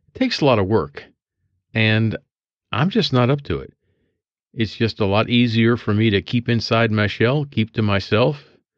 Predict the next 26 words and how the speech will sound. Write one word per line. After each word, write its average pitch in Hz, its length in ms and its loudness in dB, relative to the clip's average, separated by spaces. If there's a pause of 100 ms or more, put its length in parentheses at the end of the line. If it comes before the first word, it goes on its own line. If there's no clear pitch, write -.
(640)
and 120 160 2
not 127 220 2
reach 147 220 2
out 170 200 -2
to 95 140 0
other 87 160 -4
people. - 420 -10 (320)
That's 135 300 -2
it. 214 300 -2
I've 147 160 0
thought 202 240 2
about 90 280 -2
this 90 320 -8 (840)
a 110 60 2
lot, 117 380 0
and 98 160 -2
I 131 100 0
can't 151 420 0 (160)
decide 143 480 0
whether 110 380 2
it's 107 280 -2
narcissism 143 1080 0
or 104 320 2 (480)
sloth 117 640 0
or 95 420 2 (300)
just 139 320 0